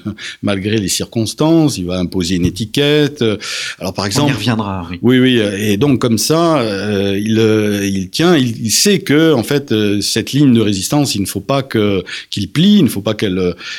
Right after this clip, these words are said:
Speaker 1: qu'elle disparaisse, parce que sinon, finalement, euh, tout va, tout va être emporté avec, c'est-à-dire tout ce qu'il a fait avant, euh, peut être nié. Donc lui, il faut qu'il continue à se comporter comme tel, parce que finalement, il en va de sa survie, la survie de son histoire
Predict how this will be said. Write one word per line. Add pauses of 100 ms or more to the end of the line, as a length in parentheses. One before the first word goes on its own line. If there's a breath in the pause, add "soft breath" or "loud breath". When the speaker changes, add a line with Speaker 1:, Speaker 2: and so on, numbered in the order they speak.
Speaker 1:
qu'elle
disparaisse,
parce
que
sinon,
finalement,
euh,
tout
va,
tout
va
être
emporté
avec,
c'est-à-dire
tout
ce
qu'il
a
fait
avant, (420 loud breath)
euh,
peut
être
nié.
Donc
lui,
il
faut
qu'il (180)
continue
à
se
comporter
comme
tel, (260 loud breath)
parce
que
finalement,
il
en
va
de
sa
survie,
la
survie
de
son
histoire